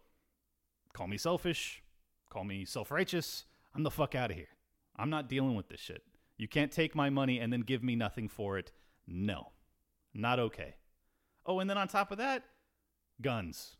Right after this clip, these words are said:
Guns are almost illegal in California. <laughs> We have ten-day waiting periods. You have magazine limits.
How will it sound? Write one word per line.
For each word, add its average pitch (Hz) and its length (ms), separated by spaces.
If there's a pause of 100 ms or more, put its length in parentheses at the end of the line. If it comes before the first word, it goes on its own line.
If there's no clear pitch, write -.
(480)
Guns 247 180
are 180 120
almost 196 640
illegal 196 380
in 120 60
California. 113 640
<laughs> - 60 (580)
We 156 140
have 170 260
ten-day 113 320
waiting 226 300
periods. 220 420
You 117 80
have 98 120
magazine 107 500
limits. 220 320